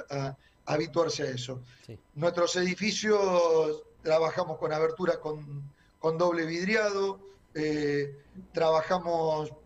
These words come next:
Speaker 1: con, con una, con, con sistemas que, que tratamos que, que se vayan repitiendo en cada uno de nuestros edificios y fundamentalmente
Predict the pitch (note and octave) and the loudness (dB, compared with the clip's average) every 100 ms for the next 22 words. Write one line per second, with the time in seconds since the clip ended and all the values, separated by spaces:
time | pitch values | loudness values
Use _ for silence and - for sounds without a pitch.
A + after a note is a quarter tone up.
0 | - D#3 D#3 D3 D3 C#3+ C#3+ - - - | -2 0 0 -4 -10 -12 -12 -16 -20 -20
1 | - - - - - _ - - - - | -20 -20 -20 -20 -20 _ -20 -20 -20 -20
2 | - - - - D#3+ D#3+ D#3 D3+ D3+ - | -20 -20 -20 0 2 2 -4 -10 -10 -14
3 | - - _ _ _ - A3 A3 G3 F#3+ | -20 -20 _ _ _ -4 -2 0 0 2
4 | F3+ E3+ E3+ E3 E3 D#3+ - - _ _ | 2 2 2 0 -2 -4 -10 -20 _ _
5 | _ - E3+ F3+ F#3 - F3+ F3+ G3 F#3+ | _ -4 -2 -2 -4 0 0 0 -2 0
6 | C4 B3+ A3+ - F3+ E3 - - - - | 0 0 -2 -2 -2 -2 -6 -12 -20 -10
7 | E3 E3 F3+ A3+ A3+ F#3 F3+ - - - | -2 2 2 2 0 0 0 -4 -14 -6
8 | D#3 F#3 A3+ G#3 F#3+ F#3 F3+ F3+ F#3+ F3 | -2 0 2 2 2 0 -2 -2 0 0
9 | D3+ D#3 D#3 D#3+ - - - - G#3+ A3 | 0 -4 -4 -8 -18 -20 -20 -2 0 2
10 | G3+ G#3+ F#3 E3+ E3+ E3 E3 D#3+ F3 F3 | 2 0 -2 0 0 -2 0 0 0 -2
11 | F3 A3+ A3 G#3+ A3 A3 - - - E3 | -2 0 2 2 0 -2 -16 -16 -8 -6
12 | F3+ F#3 F#3 F#3 F#3+ F#3 G#3+ A#3 B3 - | -2 0 2 0 -2 -2 -2 -2 -4 -2
13 | A3 | -4